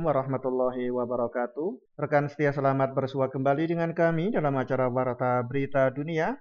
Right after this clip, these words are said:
Hari ini Sabtu, tanggal dua puluh tujuh November tahun dua ribu dua puluh satu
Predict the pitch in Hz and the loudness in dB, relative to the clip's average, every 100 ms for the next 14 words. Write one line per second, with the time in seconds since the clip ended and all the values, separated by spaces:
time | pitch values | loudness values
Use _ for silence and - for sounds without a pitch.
0 | - - 160 175 180 175 170 170 180 175 | -12 0 2 4 0 4 2 4 0 2
1 | 160 151 151 151 143 151 151 156 147 143 | 2 2 2 2 2 2 2 2 -2 -2
2 | 147 147 147 143 156 151 165 135 120 123 | -4 -2 0 -2 -2 0 2 0 0 0
3 | 123 143 135 131 123 135 131 135 131 131 | 0 0 0 0 -2 -2 0 2 2 0
4 | 131 131 147 143 143 160 190 | -2 0 2 0 0 -2 -2